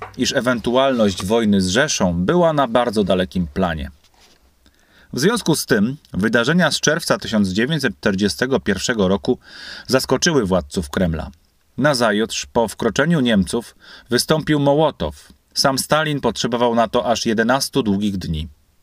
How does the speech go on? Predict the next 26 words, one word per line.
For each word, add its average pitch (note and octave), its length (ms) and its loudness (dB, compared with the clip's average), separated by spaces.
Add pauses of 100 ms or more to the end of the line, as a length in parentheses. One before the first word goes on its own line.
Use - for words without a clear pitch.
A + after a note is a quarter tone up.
(640)
Zwlekał, B2+ 560 -2 (260)
czekał D3+ 320 0
na B2+ 100 0
rozwój A2+ 260 -2
wypadków. A2 600 -4 (340)
Wreszcie C3 420 0
zwrócił B2+ 400 0
się G#2+ 200 2
do G#2 100 4
narodu B2+ 460 2 (260)
z G#2 140 0
radiowym B2 460 2
przemówieniem A#2+ 680 0 (260)
trzeciego A#2+ 440 0
lipca. G2 460 -2 (440)
Mówił D#3+ 260 2
głosem C3+ 400 2
łamiącym C3+ 560 2
się, G2+ 260 2 (220)
co - 120 -2
świadczyło B2+ 520 0
o A#2 80 0
głębokim A#2 560 0
przygnębieniu A2+ 720 2
i F3 200 2
dezorientacji. G#2+ 960 0